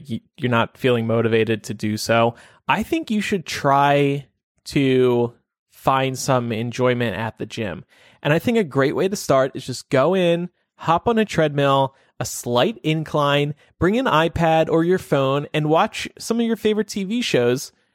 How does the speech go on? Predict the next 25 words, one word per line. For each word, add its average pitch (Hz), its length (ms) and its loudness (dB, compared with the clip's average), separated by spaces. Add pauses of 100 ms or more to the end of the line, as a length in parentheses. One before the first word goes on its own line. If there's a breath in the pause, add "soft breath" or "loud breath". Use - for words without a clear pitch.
(160)
while 185 200 2
you're 202 120 2
taking 175 680 0 (400)
a 160 560 2 (520)
somewhat 165 580 0
strenuous 147 880 -2 (120)
stroll 175 640 0 (140)
on 147 140 0
the 151 80 0
treadmill. 160 380 0
That 135 140 2
can 208 140 0
really 214 220 4
help, 190 460 -2
help 170 320 0
pass 170 280 -2
the 139 120 -4
time. - 440 -4 (720 soft breath)
I 143 60 0
see 190 220 -2
people 185 260 2
doing 151 280 2
that 127 120 4
a 107 60 2
lot. 131 400 0